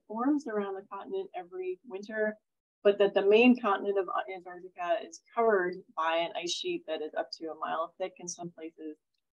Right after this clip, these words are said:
Um, uh, less than two percent of the land is ice-free, and seventy percent of the Earth's fresh water is tied up in, um, this major part of the Earth's cryosphere, or the cold, coldest parts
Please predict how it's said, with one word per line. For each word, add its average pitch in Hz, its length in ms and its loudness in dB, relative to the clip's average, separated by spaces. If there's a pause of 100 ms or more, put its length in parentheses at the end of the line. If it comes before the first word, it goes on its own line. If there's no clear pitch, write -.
(320)
Um, 170 340 2 (240)
uh, 170 240 6
less 202 300 6
than 214 180 0
two 233 200 -4
percent 208 420 0
of 185 80 -4
the 185 80 -6
land 180 320 -4
is 165 180 -18
ice-free, 233 640 -4 (540)
and 180 240 4
seventy 233 460 4
percent 185 520 -4
of 165 140 -10
the 160 80 -10
Earth's - 420 -14
fresh 151 280 -8
water 143 420 -4
is 139 220 -10 (140)
tied 208 180 4
up 165 200 6 (160)
in, 156 220 -16 (240)
um, 143 340 -12 (300)
this - 320 -4 (220)
major 175 460 -4
part 147 300 0
of 147 140 -8
the 147 100 -16
Earth's 143 340 -14 (140)
cryosphere, 143 640 -6 (120)
or 156 80 -10
the 139 180 -8
cold, 139 300 -6 (380)
coldest 180 400 2
parts 139 280 -4